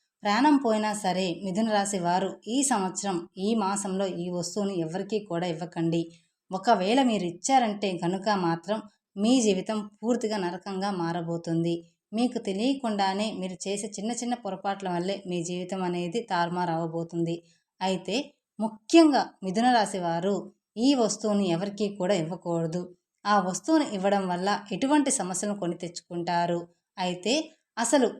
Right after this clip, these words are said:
ఈ మిథున రాశి వారికి ఈ మాసంలో గోచార ఫలితాలు ఏ విధంగా ఉండబోతున్నాయి, అలాగే ఏ దేవతా ఆరాధన ఈ రాశి వారికి శుభ ఫలితాలను ఇస్తుంది,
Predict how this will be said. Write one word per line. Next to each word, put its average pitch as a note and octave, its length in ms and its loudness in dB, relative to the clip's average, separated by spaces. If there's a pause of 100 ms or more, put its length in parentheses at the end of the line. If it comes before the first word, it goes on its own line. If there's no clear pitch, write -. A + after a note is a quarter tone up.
ఈ A#3+ 200 4
మిథున G3+ 280 4
రాశి C#4 280 4
వారికి G#3 340 2 (200)
ఈ G#3 140 -2
మాసంలో G#3+ 520 0 (160)
గోచార F#3+ 500 0
ఫలితాలు G3+ 540 0 (160)
ఏ F3+ 160 -2
విధంగా G3 460 0
ఉండబోతున్నాయి, F3 880 -4 (440)
అలాగే F3 560 0 (560)
ఏ A3+ 160 2
దేవతా C4+ 420 6 (100)
ఆరాధన G3 440 2 (220)
ఈ G#3+ 160 -2
రాశి F#3 320 0
వారికి G3 420 0
శుభ G3+ 260 -6
ఫలితాలను G3+ 480 -2
ఇస్తుంది, E3+ 480 -2